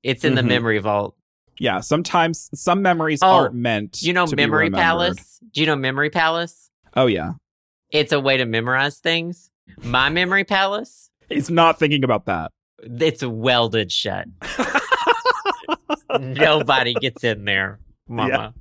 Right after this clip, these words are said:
Speaker 2: Yeah. <laughs> You, you threw that memory across, across the fence where you throw
Speaker 1: Don't ask, don't
Speaker 2: turds.
Speaker 1: tell to that
Speaker 2: Yeah.
Speaker 1: memory.
Speaker 2: <laughs> That is a don't ask. That is, <laughs> that's a
Speaker 1: Now,
Speaker 2: don't
Speaker 1: where
Speaker 2: ask,
Speaker 1: did
Speaker 2: don't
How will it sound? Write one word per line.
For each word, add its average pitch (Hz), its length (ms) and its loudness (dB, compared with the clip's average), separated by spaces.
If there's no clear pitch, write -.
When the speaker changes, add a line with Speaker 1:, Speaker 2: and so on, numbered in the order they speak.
Speaker 2:
Yeah. 831 300 -2
<laughs> 880 40 -10
You, 202 320 2
you 170 200 2
threw 185 240 2
that 170 200 4
memory 170 360 2
across, 143 920 0
across 147 520 2
the 135 300 0
fence 110 680 -4
where 123 140 -2
you 117 160 -2
throw 110 380 -2
Speaker 1:
Don't 170 340 2
ask, 165 320 0
don't 135 200 2
Speaker 2:
turds. 131 160 2
Speaker 1:
tell 107 360 0
to 127 140 -2
that 113 180 2
Speaker 2:
Yeah. 117 80 0
Speaker 1:
memory. 104 440 -4
Speaker 2:
<laughs> - 120 -20
That 127 480 0
is - 160 2
a 185 80 4
don't 151 420 0
ask. - 500 -4
That 135 300 2
is, - 260 -2
<laughs> - 380 -12
that's - 320 -4
a 156 80 2
Speaker 1:
Now, 202 160 2
Speaker 2:
don't - 120 2
Speaker 1:
where 190 140 4
Speaker 2:
ask, 139 320 -2
Speaker 1:
did - 220 0
Speaker 2:
don't 135 200 -8